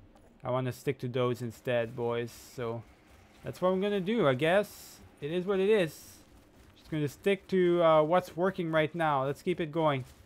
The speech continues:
All right, there we go. There we go, there we go.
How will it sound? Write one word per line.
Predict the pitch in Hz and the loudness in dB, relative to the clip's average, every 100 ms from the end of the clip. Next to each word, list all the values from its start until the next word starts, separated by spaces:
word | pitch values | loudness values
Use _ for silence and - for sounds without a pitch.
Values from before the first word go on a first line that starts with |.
| - | -4
All | - - - | -2 -2 -2
right, | 131 | 0
there | 156 | 2
we | 151 | 4
go. | 139 - - - - - - - - - - - | 4 2 -10 -10 -6 -6 -8 -14 -8 -4 -2 2
There | 170 | 4
we | 165 | 8
go, | 165 | 8
there | 175 | 8
we | 170 | 8
go. | 175 | 6